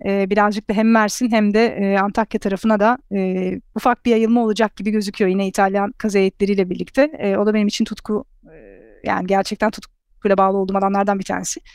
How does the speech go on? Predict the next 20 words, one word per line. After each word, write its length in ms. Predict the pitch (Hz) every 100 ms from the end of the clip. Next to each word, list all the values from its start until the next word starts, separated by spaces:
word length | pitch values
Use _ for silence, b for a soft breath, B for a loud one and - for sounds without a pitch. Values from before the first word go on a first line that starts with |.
| b b b -
Buna 100 | 285
ek 140 | 240
olarak 240 | 220 277
da 40 | 294
edebiyat, 440 | 247 202 175 -
yani 180 | 202 196
kitap 240 | - 262
çeviriyorum. 420 | - 233 208 233 320 _ _ -
E, 320 | - 73 - 208 185 _ b b b _ -
vaktim, 420 | 208 233 - 254
imkanım 420 | 233 226 240 240
oldukça 500 | 247 233 240 - 208
diyelim 260 | 196 202 254
çünkü 240 | - 220
o 40 | 233
çok 200 | 262 233
meşakkatli 560 | 220 208 214 202 190
bir 60 | 175
iş 100 | -
gerçekten. 640 | 196 190 175 - 220